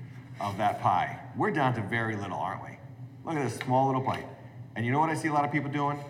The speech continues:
They do this. "I gotta have my hobbies, I gotta have my entertainment, and I gotta have my fur babies,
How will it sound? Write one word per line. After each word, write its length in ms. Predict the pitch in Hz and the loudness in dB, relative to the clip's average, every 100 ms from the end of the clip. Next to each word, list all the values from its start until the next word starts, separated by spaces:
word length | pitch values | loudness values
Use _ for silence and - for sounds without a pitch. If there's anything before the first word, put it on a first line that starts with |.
| - - | -8 -2
They 120 | 107 | 0
do 160 | 113 | 2
this. 380 | 98 90 - - - - - | 0 -4 -8 -12 -14 -14 -10
"I 60 | 95 | -4
gotta 100 | 107 | 0
have 160 | 104 | 0
my 80 | 101 | 0
hobbies, 720 | 107 127 151 180 202 185 - - - - - - - - | 4 6 8 6 0 -4 -10 -14 -16 -16 -18 -16 -16 -8
I 100 | 110 | -2
gotta 160 | 107 107 | 0 4
have 240 | 117 101 | 4 4
my 120 | 87 | 0
entertainment, 760 | 101 101 110 151 185 214 226 - - - - - - | -2 -2 0 2 2 2 0 -4 -10 -14 -16 -10 -2
and 100 | 113 | 4
I 60 | |
gotta 80 | 123 | 6
have 100 | 110 | 4
my 80 | 95 | 2
fur 380 | - 151 175 165 | -2 2 2 4
babies, 640 | 151 143 131 143 139 | 4 4 4 2 0